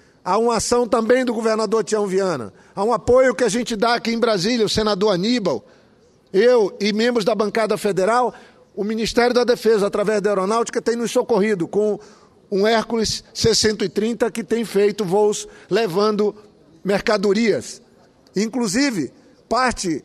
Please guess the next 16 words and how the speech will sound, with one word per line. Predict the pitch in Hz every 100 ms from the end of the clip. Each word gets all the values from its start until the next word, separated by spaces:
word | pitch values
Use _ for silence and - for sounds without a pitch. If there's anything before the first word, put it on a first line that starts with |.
| -
do | 175
transporte | 202 226 170 226 240 240
é |
custeado | - 220 226 233 214
pelos | - 285 240
empresários. | 196 208 208 156 165 123 - - -
Mas | 220 240
queria | - 254 285
aqui | 247 - 262
fazer | 262 196
um | 254
apelo | 247 240 247 208 127 - -
ao | 185 202
Banco | 156 277 -
do | 254
Brasil, | 247 247 156 214 240 139